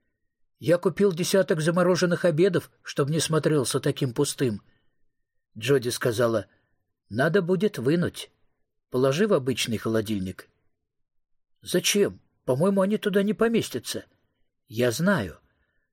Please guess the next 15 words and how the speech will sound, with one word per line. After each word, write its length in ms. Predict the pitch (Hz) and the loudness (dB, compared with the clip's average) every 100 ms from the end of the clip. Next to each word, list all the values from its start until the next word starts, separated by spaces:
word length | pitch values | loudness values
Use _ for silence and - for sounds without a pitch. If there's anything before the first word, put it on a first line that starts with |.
| - | -4
Но 240 | 120 131 | 0 0
мне 340 | 120 123 180 | 0 0 0
туда 340 | 208 151 131 139 | 0 0 2 2
надо 320 | 123 151 143 | 0 0 0
кое-что 440 | - 143 127 - | 0 0 0 -2
затолкать, 680 | 139 131 123 113 - 196 - - - _ _ | -2 -2 0 -2 0 0 -2 -16 -20 _ _
и, 120 | 135 | -6
по-моему, 580 | 123 135 143 175 156 165 | 0 0 2 2 2 2
обеды 460 | - 127 143 208 143 | 0 0 2 2 2
в 80 | - | -2
таком 300 | 120 143 135 | -2 0 0
обществе 460 | 131 - 123 - | -2 -4 -4 -4
тебе 260 | 120 120 135 | -4 -2 -2
не 80 | 135 | 0
понравятся». 680 | 143 120 123 101 - - | -2 0 0 -2 -4 -6